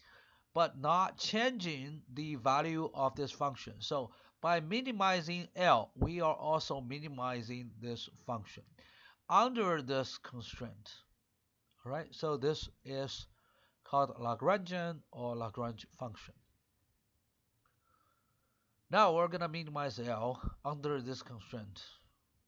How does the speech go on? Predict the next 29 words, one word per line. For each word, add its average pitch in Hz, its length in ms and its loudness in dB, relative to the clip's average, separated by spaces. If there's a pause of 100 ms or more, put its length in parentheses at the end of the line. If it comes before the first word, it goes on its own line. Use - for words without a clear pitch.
(1120)
And 170 100 -2
again, 151 380 2
alpha 139 480 4
is 131 220 -8
called 123 420 4 (220)
a 120 280 -4 (500)
Lagrange 123 760 -2 (180)
multiplier. 117 580 -8 (1600)
And 170 120 -4
then 247 160 6
to 214 160 0
minimize 190 500 2
L, 175 460 2 (360)
we 151 160 -4
have 156 340 2
to, 151 340 -2
uh, 135 80 0
set 143 320 -4 (120)
D 185 180 -2
L 165 180 4
equals 147 420 -6 (260)
D, 139 260 -8
uh, 139 100 0 (120)
divided 147 320 2
by 139 140 2
D 139 200 -4
X 135 200 -4
equals 117 260 -10
zero, 165 440 0